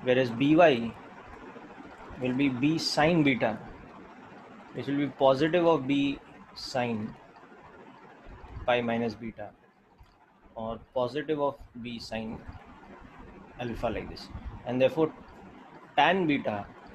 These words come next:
will be minus tan alpha. So in the second quadrant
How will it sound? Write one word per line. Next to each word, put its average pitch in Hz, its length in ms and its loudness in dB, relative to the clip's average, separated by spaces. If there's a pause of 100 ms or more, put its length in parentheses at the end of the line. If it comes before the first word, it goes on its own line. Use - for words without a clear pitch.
(360)
will 131 140 -6
be 143 120 -2
minus 135 420 2
tan 117 220 -2
alpha. 101 180 -8 (1800)
So 151 60 -8
in 135 60 -4
the 139 100 -2
second 180 340 0
quadrant 156 420 4